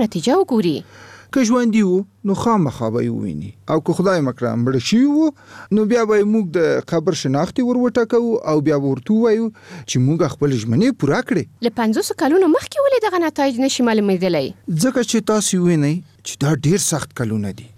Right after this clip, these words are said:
Speaker 2: زه همیشه وایم چې دا سخت کلونه دي او موږ هم لګیا یو کار کوو. د سلو افغانیو پروژه هم څېړو. او که چیرته غبن پکې وو، نو ردوو یې.
Speaker 1: د سل افغانیو د پروژو څېړل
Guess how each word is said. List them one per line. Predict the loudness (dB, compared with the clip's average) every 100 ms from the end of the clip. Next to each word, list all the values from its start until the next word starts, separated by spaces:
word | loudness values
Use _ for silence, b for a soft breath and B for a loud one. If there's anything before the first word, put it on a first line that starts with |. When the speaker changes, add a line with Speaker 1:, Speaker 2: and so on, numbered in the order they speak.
| -6
Speaker 2:
زه | 0 2
همیشه | 2 2 0
وایم | 0 0 0 0 -2
چې | 0 0 -2 B B B -2
دا | -2
سخت | 0 0 -2 -2
کلونه | -2 -2 -2 -6 -12
دي | -20 -20 -6
او | -2 2
موږ | 2 2 2 0
هم | 2 0
لګیا | 0 0 0 0
یو |
کار | -2 -2 -2
کوو. | 0 0 -2 -10 B B B -4
د |
سلو | -2 0 0 2 0
افغانیو | -2 -4 -2 0 0
پروژه | 0 -2 0 2 2
هم | 0 -2 -6 -2
څېړو. | 0 0 -4 -16 B B B -8 -6
او | -4
که | -4
چیرته | 0 0 0 -6 -2
غبن | -2 0 0
پکې | -2 -2 0 0
وو، | 0 -4 _
نو | 0
ردوو | 2 2 0 0
یې. | -6 -10 -6 -4
Speaker 1:
د | -2
سل | 0 0
افغانیو | 0 0 2 2 0
د | -2
پروژو | 0 0 2 0
څېړل | 0 0 2